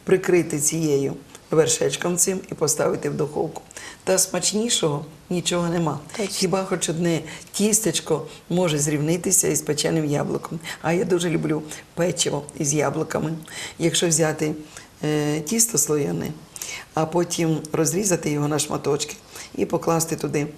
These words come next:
Speaker 1: шматочок яблука, покласти трошки цукру і зробити такі конвертики. І покласти в духовку. І виходять такі конвертики, такі трояндочки, що просто дивишся на них, а вони, знаєте, такі трошки засмаглі,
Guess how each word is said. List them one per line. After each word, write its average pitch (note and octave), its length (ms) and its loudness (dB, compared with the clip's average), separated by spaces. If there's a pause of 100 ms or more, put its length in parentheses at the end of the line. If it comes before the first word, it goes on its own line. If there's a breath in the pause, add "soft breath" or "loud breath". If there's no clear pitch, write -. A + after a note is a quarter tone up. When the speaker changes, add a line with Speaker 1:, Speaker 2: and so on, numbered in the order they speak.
(180 loud breath)
Speaker 1:
шматочок D#3+ 640 -2
яблука, F3+ 480 0 (560 loud breath)
покласти D#3 460 0
трошки D3 380 0
цукру F3+ 440 0 (280 loud breath)
і A#3 120 0
зробити F3 400 0
такі D#3+ 240 -6
конвертики. E3 680 -4 (360 loud breath)
І F3+ 100 0
покласти D#3+ 560 -2
в D3+ 60 -4
духовку. F#3 520 -2 (600 loud breath)
І - 80 -2
виходять G#3+ 440 0
такі A#3 220 -4
конвертики, E3+ 720 -2 (220 loud breath)
такі G#3+ 220 -4
трояндочки, G3 800 0 (400 loud breath)
що - 160 0
просто G#3 320 4
дивишся G#3+ 420 0
на E3+ 120 4
них, D#3 160 0 (420 loud breath)
а E3 80 2
вони, D#3+ 160 4
знаєте, E3+ 360 2
такі D#3 260 -2
трошки D3+ 360 0
засмаглі, E3 640 0